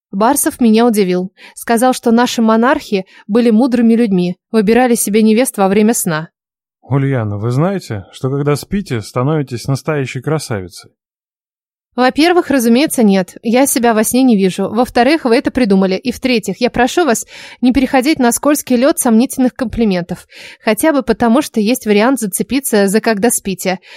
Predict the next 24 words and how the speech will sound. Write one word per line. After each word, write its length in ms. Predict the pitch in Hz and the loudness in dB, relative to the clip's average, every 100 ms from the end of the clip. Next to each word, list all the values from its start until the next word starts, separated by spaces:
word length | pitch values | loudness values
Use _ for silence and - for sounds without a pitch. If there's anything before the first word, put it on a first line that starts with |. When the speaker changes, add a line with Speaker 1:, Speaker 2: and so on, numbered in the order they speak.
| - - | -18 -4
Speaker 1:
А 140 | 208 | -2
в 60 | 196 | 2
другое 340 | 214 220 311 | 2 2 2
время 260 | 302 294 277 | 2 2 2
что? 340 | - 247 240 - _ - - | 0 0 0 -4 _ -10 -2
Неловко 440 | 233 233 220 - | 2 2 0 -2
выходит. 520 | 226 - 220 202 - - - - | -2 0 -2 -2 -8 -14 -10 -2
Лучше 260 | 311 - | -2 2
не 100 | 311 | 0
говорите 420 | 311 311 359 - 262 | 2 2 2 2 0
мне 120 | 247 | 0
комплиментов, 720 | 240 220 233 190 165 175 - | 0 0 2 0 0 -6 -4
пока 280 | 220 - 247 | -4 0 0
они 120 | 233 | 2
получаются 600 | 233 226 - 285 269 233 | 2 0 2 0 2 -2
так 240 | - 202 - | -2 -4 -4
себе. 340 | 175 160 160 _ _ _ _ _ _ 120 | -8 -6 -8 _ _ _ _ _ _ _
Speaker 2:
Я 220 | 123 131 160 | -6 -4 -2
буду 240 | 185 185 | -2 -4
тренироваться. 840 | 180 185 185 170 120 127 - 101 - | -6 -4 -2 -2 -2 -4 -8 -14 -10
Уверен, 400 | 120 120 135 147 | -4 -2 0 0
у 40 | 135 | 0
меня 200 | 131 131 | 0 0
получится. 640 | 156 123 110 - - | 0 0 -4 -10 -18